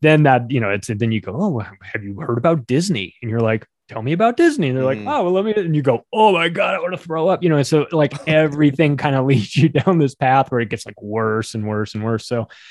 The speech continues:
Speaker 1: so, I mean, what, what sort of operations are going on? God only knows, but,
Speaker 2: <laughs>
Speaker 1: uh,
Speaker 2: Too
Speaker 1: but
Speaker 2: many.
Speaker 1: too many.
Speaker 2: <laughs>
Speaker 1: But, but even, but now, if you think about it, like,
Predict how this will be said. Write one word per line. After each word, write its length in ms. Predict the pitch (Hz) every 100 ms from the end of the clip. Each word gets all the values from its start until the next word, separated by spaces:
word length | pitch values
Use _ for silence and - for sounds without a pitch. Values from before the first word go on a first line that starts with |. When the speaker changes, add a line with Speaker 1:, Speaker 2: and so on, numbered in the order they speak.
| - - -
Speaker 1:
so, 340 | - 180 170 - - - _ _ _ _ _ _
I 60 | 170
mean, 220 | 196 180
what, 280 | 170 196 -
what 380 | 170 175 196 -
sort 220 | 214 202
of 100 | 208
operations 640 | 208 214 208 214 214 208
are 60 | 208
going 320 | 208 214 214
on? 480 | 214 220 226 208 - _ _ _ _ _ _ _ _ -
God 180 | 147
only 220 | 156 147 127
knows, 440 | 113 95 - - 147
but, 300 | 151 131 -
Speaker 2:
<laughs> 0 |
Speaker 1:
uh, 380 | 143 131 123 120 - - 294 185
Speaker 2:
Too 240 | - 240
Speaker 1:
but 80 | 262
Speaker 2:
many. 380 | 190 226 151 123 - 190 _ - -
Speaker 1:
too 140 | 262
many. 400 | 240 180 160 104 - -
Speaker 2:
<laughs> 120 | 180
Speaker 1:
But, 160 | - 240
but 140 | 302
even, 300 | 285 294 226
but 220 | 180 240
now, 580 | 220 208 254 202 113 127 -
if 140 | 185
you 60 | 196
think 260 | - 240 226
about 320 | 156 101 95
it, 140 | 120 _ _ _ -
like, 340 | 175 180 -